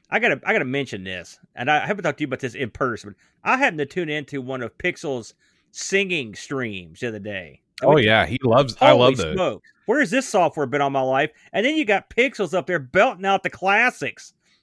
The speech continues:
Speaker 1: He sang it all. We made requests. It was tremendous, Boat. I
Speaker 2: I
Speaker 1: loved
Speaker 2: want
Speaker 1: it.
Speaker 2: you, I would like you for you to dedicate part of your stream this evening to Twitch Sings,
Speaker 1: Well, I
Speaker 2: because
Speaker 1: don't, I don't
Speaker 2: Twi-
Speaker 1: have that installed, but I, I wouldn't mind doing that. That'd be a lot of fun, man.
Speaker 2: it's going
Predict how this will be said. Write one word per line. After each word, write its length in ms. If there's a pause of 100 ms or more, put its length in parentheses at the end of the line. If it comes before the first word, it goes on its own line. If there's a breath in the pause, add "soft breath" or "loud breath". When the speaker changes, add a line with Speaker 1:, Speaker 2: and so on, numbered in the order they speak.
Speaker 1:
He 120
sang 320
it 80
all. 380
We 100
made 280
requests. 800 (120)
It 80
was 180
tremendous, 640
Boat. 380
I 120
Speaker 2:
I 40
Speaker 1:
loved 180
Speaker 2:
want 140
Speaker 1:
it. 140
Speaker 2:
you, 120 (180)
I 60
would 200
like 280
you 120
for 140
you 140
to 100
dedicate 460
part 220
of 100
your 100
stream 380
this 160
evening 300
to 120
Twitch 340
Sings, 380
Speaker 1:
Well, 100
I 40
Speaker 2:
because 240
Speaker 1:
don't, 160
I 20
don't 100
Speaker 2:
Twi- 60
Speaker 1:
have 80
that 140
installed, 640
but 100
I, 140
I 220
wouldn't 220
mind 200
doing 260
that. 140
That'd 140
be 60
a 60
lot 140
of 80
fun, 360
man. 300
Speaker 2:
it's 180
going 240